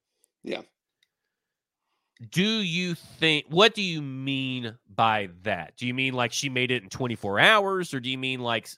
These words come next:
Speaker 2: eh, seven weeks to me is not a long time?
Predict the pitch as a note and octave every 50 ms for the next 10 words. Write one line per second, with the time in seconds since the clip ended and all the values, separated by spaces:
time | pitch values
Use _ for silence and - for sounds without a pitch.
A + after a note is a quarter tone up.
0 | _ G3+ A#3 A3 F#3+ - - - G#3+ G3 F3+ F3 D#3 D#3 D#3+ C#3+ - - - D3
1 | C3+ C3 C#3 C3+ A#2+ A2 G#2 - - G#2 G2+ G2 F#2 F2+ F2 D#2+ D#2+ - - C#2+
2 | - -